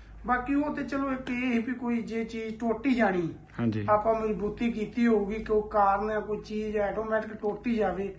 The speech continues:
Speaker 2: ਹਾਂਜੀ।
Speaker 1: ਉਹਦੇ ਵਿੱਚ ਕੋਈ ਕਹਿ ਨਹੀਂ ਸਕਦੇ, ਉਹ ਤੇ ਪਰਮਾਤਮਾ ਨੂੰ ਪਤਾ ਸਾਰਾ ਕੁਝ।
Speaker 2: ਬਿਲਕੁਲ।
Speaker 1: ਬਾਕੀ ਆਪਣੇ ਵੱਲੋਂ ਸੇਫਟੀ ਪੂਰੀ ਕਰੋ।
Speaker 2: ਆਪਣੇ ਵੱਲੋਂ ਸੇਫਟੀ ਪੂਰੀ ਕਰਨ
Speaker 1: ਪੂਰੀ
Speaker 2: ਚਾਹੀਦੀ ਆ।
Speaker 1: ਕਰੋ ਸੇਫਟੀ।
Speaker 2: ਤੇ ਅਸੀਂ ਪਿੱਛੇ ਸੁਣਿਆ ਕਿ ਤੁਹਾਡੇ ਵੀ ਸੱਟ ਲੱਗੀ ਸੀ, ਉਹਦਾ
Speaker 1: ਮੈਂ,
Speaker 2: ਕਾਰਨ?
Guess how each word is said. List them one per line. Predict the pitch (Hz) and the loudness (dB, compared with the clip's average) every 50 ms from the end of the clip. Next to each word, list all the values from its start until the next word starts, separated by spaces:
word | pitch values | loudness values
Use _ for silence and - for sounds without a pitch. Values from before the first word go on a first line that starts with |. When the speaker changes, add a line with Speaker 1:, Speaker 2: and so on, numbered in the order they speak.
| - 131 127 | -6 -4 0
Speaker 2:
ਹਾਂਜੀ। | 123 117 110 107 | 2 2 2 2
Speaker 1:
ਉਹਦੇ | 165 277 277 302 | 0 0 0 2
ਵਿੱਚ | 285 277 220 220 | 0 0 0 -2
ਕੋਈ | - 233 214 208 214 | 0 2 2 2 2
ਕਹਿ | 196 185 202 | 2 2 2
ਨਹੀਂ | 220 240 | 2 2
ਸਕਦੇ, | 190 175 185 202 196 196 | 0 2 2 0 2 0
ਉਹ | 208 196 | -2 -2
ਤੇ | 196 202 190 - - - | -2 -6 -8 -8 -10 -10
ਪਰਮਾਤਮਾ | 214 190 185 185 175 170 165 175 180 180 | -8 -8 -6 -4 -4 -4 -4 -4 -4 -4
ਨੂੰ | 185 185 | -4 -4
ਪਤਾ | 165 170 160 170 175 | -6 -4 -4 -4 -4
ਸਾਰਾ | 165 - 160 165 175 | -4 -4 -6 -6 -6
ਕੁਝ। | 170 - 175 180 | -6 -6 -8 -10
Speaker 2:
ਬਿਲਕੁਲ। | - - - - - 135 139 135 | -10 -12 -10 -2 4 8 10 10
Speaker 1:
ਬਾਕੀ | 135 - - 110 - - | 10 10 8 4 6 6
ਆਪਣੇ | 240 247 240 - 277 277 | 6 6 6 4 4 4
ਵੱਲੋਂ | 262 254 240 240 233 | 4 6 6 4 4
ਸੇਫਟੀ | - - 233 220 208 - 226 214 | 4 6 6 6 6 4 0 -4
ਪੂਰੀ | - - 220 208 214 - | -2 -2 -2 0 0 -2
ਕਰੋ। | - - - - | -4 -6 4 8
Speaker 2:
ਆਪਣੇ | 131 135 135 - 135 | 8 8 10 8 6
ਵੱਲੋਂ | 131 131 127 | 6 6 6
ਸੇਫਟੀ | - 139 120 107 101 123 | 8 6 6 6 4 2
ਪੂਰੀ | 107 101 113 117 110 | 2 4 4 2 4
ਕਰਨ | - 117 101 95 | 4 4 2 4
Speaker 1:
ਪੂਰੀ | 95 101 101 | 4 2 2
Speaker 2:
ਚਾਹੀਦੀ | - - 101 - | 2 2 2 2
ਆ। | - | 0
Speaker 1:
ਕਰੋ | - - 160 156 | -2 -4 -6 -8
ਸੇਫਟੀ। | - - - - - - - - | -8 -10 -14 -16 -16 -16 -10 -10
Speaker 2:
ਤੇ | - - 147 | 2 6 10
ਅਸੀਂ | 147 160 160 | 10 10 12
ਪਿੱਛੇ | 139 160 135 156 170 160 | 10 8 8 10 8 10
ਸੁਣਿਆ | 165 151 147 151 165 | 10 10 12 12 12
ਕਿ | 156 160 143 | 10 8 10
ਤੁਹਾਡੇ | 170 165 151 127 127 139 | 10 10 10 12 10 8
ਵੀ | 151 | 10
ਸੱਟ | 147 160 147 123 120 | 10 8 8 8 8
ਲੱਗੀ | 127 127 120 113 113 123 117 | 6 6 6 6 4 4 4
ਸੀ, | 113 113 107 - - - - - - - - - - - - - - - - - - - - - - - - - - - - - 127 | 2 0 -2 -6 -10 -16 -20 -20 -20 -20 -20 -20 -20 -20 -20 -20 -20 -20 -20 -20 -20 -20 -20 -20 -20 -20 -20 -20 -20 -20 -4 4 6
ਉਹਦਾ | 143 147 160 160 | 10 12 12 10
Speaker 1:
ਮੈਂ, | - - | 10 10
Speaker 2:
ਕਾਰਨ? | 151 139 123 120 123 120 110 | 8 8 8 8 4 2 2